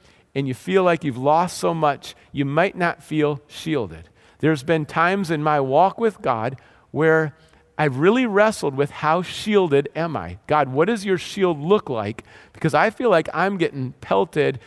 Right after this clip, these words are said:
with darts, and they sting and they hurt. There's some blood, there's some wounds, and what is going on with the shield? Maybe you've felt that way,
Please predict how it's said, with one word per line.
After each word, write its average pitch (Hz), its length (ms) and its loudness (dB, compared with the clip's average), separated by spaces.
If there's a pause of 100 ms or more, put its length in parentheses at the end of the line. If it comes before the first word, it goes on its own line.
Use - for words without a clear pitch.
(180)
with 120 260 -4
darts, 160 540 2 (100)
and 139 180 -2
they 127 120 -2
sting 240 600 -4
and 190 200 -4
they 185 80 0
hurt. 143 400 -2 (340)
There's 143 180 2
some 120 220 -4
blood, 202 520 2
there's 151 180 0
some 156 260 -2
wounds, 233 500 2 (360)
and 139 260 0
what 185 200 4
is 226 140 -2
going 208 220 4
on 190 140 4
with 185 120 -2
the 180 60 -2
shield? 127 360 -2
Maybe 214 300 4
you've 233 200 2
felt 190 320 0
that 196 240 -2
way, 214 340 -2